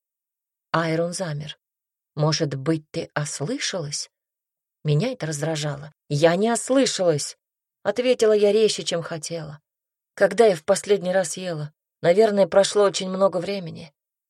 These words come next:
Он уставился на меня, и между его бровями пролегла морщинка. Торин никогда не говорил о Мелисанде после её исчезновения,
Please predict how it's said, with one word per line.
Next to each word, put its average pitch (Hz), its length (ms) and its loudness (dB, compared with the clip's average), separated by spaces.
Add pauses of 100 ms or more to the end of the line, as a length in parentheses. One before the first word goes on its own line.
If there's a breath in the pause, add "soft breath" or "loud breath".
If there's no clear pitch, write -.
(400)
Он 185 140 0
уставился 208 680 -2
на 185 100 -8
меня, 196 420 -6
и 170 100 -4
между 175 280 -8
его 180 220 -2
бровями 180 500 -2
пролегла 170 460 -4
морщинка. 160 680 -10 (720)
Торин 165 500 -4
никогда 175 680 0
не 180 120 -6
говорил 165 440 2
о 170 60 2
Мелисанде 165 760 0
после 165 360 0
её 170 140 2
исчезновения, 170 840 0